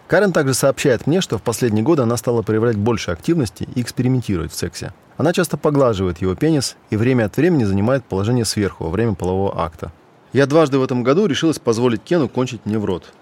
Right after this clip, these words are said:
Раньше я никогда этого не делала». «Да и теперь она не особенно рада», добавляет Кен. «Я пока не чувствую себя адекватно, делая это», говорит Карен, как бы слегка защищаясь. «Особенно мне некомфортно, если он перед этим был во мне». «Почему?»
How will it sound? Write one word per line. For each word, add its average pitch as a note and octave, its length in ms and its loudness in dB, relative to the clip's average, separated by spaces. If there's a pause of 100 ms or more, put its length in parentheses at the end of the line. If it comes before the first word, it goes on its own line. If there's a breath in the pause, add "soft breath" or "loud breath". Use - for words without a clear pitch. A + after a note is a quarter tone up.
Раньше C#3+ 320 0
я G#2+ 60 -2
никогда A2+ 420 0
этого E2 240 -6
не F2+ 120 -4
делала». D#2+ 440 -6 (300)
«Да G#2 160 0
и F#3+ 80 4
теперь G3+ 320 2
она A2 140 0
не G#2+ 80 0
особенно G#2+ 480 0
рада», E2+ 280 -2 (120)
добавляет F#2+ 500 0
Кен. D#2 280 -6 (280)
«Я B2 140 2
пока D3+ 220 -2
не D#3+ 100 2
чувствую D3+ 280 -2
себя B2 240 2
адекватно, A#2 520 0
делая F#2 320 -2
это», F2+ 340 -8 (160)
говорит F#2 340 -2
Карен, B2+ 320 2
как G#2 200 -4
бы F#2 80 -2
слегка F#2+ 320 -4
защищаясь. F2+ 680 -4 (120)
«Особенно D#3 460 2
мне B2 180 2
некомфортно, B2+ 580 -2
если A2+ 300 -2
он A#2 80 0
перед A#2 220 0
этим B2+ 260 0
был A2+ 180 -2
во A2+ 120 2
мне». F#2+ 280 -2 (220)
«Почему?» G#2 420 -2